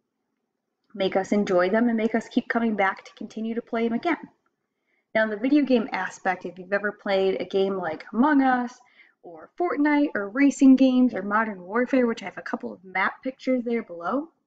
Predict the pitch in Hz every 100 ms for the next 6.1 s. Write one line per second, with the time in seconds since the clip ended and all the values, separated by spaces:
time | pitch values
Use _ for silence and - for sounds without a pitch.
0 | _ _ _ _ _ _ 208 233 247 -
1 | 240 214 214 214 208 - 208 196 - 208
2 | 214 202 202 185 196 240 254 254 247 220
3 | 202 - - 175 170 - _ _ - 180
4 | - 240 240 240 220 196 196 - 202 -
5 | - - 165 170 175 170 _ 180 - -
6 | -